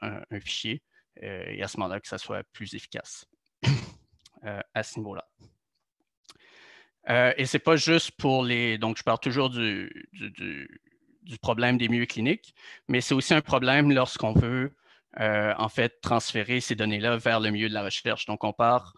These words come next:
avec des, euh, activités de santé,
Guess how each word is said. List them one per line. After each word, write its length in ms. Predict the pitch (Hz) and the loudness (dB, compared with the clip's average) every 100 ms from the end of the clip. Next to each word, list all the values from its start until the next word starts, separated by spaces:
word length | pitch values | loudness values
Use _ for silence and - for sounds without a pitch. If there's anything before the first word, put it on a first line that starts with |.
| - | -8
avec 400 | 117 110 107 117 | -6 -4 -6 -6
des, 340 | 104 101 104 - | -6 -6 -8 -8
euh, 340 | 107 104 101 - - | -6 -6 -8 -12 -8
activités 480 | 107 - - 101 110 | -6 -6 -10 -10 -8
de 40 | - | -6
santé, 480 | - 104 - 117 | -4 -6 -6 -8